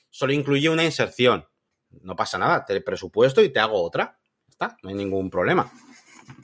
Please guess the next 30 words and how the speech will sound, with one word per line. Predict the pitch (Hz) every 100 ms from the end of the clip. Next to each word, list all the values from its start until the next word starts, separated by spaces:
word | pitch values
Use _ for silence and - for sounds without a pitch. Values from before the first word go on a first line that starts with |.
| - - - - - _
Per-, | 120 -
perdón | - 127 156 196
por, | 135 123 127
eh, | 117 120
porque, | 117 120 - 120 120
eh, | 135 131 127 123
la | 127
mayoría | 123 123 123 135 143
de | 131
mis | 123 117
clientes, | - 131 123 123 - - - _ -
eh, | 127 123 120 120 117 107 107
solo | - 127
usen | 127 127 131
una | 123
inserción | 117 127 107 196 143
y | 117
tú | 120
quieras | 131 113
usar | 113 107
dos, | 123 151
por | - 107
eso | 120
mi | 117
presupuesto | 113 101 101
incluye | 95 92 98
una, | 131
¿no? | 104 139
Por | 92
defecto. | - 117 -